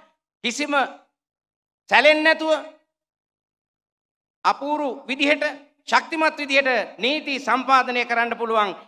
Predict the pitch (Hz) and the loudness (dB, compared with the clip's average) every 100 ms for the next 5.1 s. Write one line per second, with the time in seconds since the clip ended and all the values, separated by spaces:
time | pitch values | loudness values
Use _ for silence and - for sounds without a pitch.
0 | _ 320 359 302 254 254 - 233 208 170 | _ 6 6 8 4 2 -4 0 0 -2
1 | - - 175 269 247 226 226 220 220 208 | -8 2 2 2 0 2 4 4 0 -4
2 | 185 - - 214 262 233 320 330 311 294 | -4 -6 -10 -2 4 6 6 6 6 6
3 | 285 269 262 269 262 254 247 226 254 254 | 4 2 2 2 6 6 6 0 -4 2
4 | 240 226 208 - _ - 262 349 330 302 | 2 2 -4 -12 _ 4 4 6 4 4
5 | 294 | 4